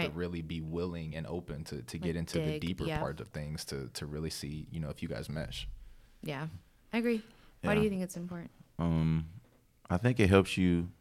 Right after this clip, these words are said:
Speaker 3: um, understand emotional maturity
Speaker 2: Yes.
Speaker 3: as well. 'Cause, I mean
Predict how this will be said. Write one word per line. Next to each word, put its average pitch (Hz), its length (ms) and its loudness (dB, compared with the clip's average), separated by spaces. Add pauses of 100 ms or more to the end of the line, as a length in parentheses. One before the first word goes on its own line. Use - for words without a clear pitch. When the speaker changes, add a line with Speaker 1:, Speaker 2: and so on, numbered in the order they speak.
(720)
Speaker 3:
um, 73 580 4 (840)
understand 82 800 4
emotional 78 480 4
maturity 71 580 4 (240)
Speaker 2:
Yes. 69 300 -6 (260)
Speaker 3:
as 78 140 2
well. 73 200 6
'Cause, 78 460 2 (1500)
I 85 60 4
mean 82 340 4